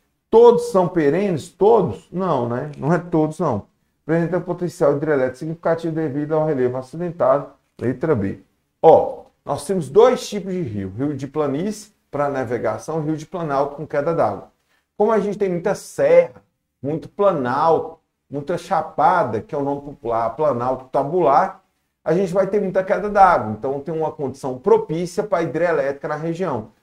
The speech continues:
Então, rio com queda d'água, tá? O Parque Nacional da Chapada dos Veadeiros, Goiás, é conhecido por abrigar nascentes de rios importantes com as funções hídricas aqui, tá?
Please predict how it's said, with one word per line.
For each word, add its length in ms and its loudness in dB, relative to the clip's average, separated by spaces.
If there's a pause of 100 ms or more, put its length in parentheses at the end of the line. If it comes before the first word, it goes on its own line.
Então, 240 -2
rio 340 -2
com 260 -6
queda 300 -2
d'água, 360 2 (180)
tá? 420 0 (2750)
O 260 4
Parque 520 10
Nacional 600 2
da 120 2
Chapada 500 2
dos 100 -8
Veadeiros, 560 2
Goiás, 680 6
é 120 0
conhecido 420 -4
por 140 0
abrigar 420 2
nascentes 460 -6
de 80 -6
rios 400 -2
importantes 800 -2
com 100 0
as 160 -2
funções 640 -8 (100)
hídricas 680 -4
aqui, 400 -6 (760)
tá? 440 -4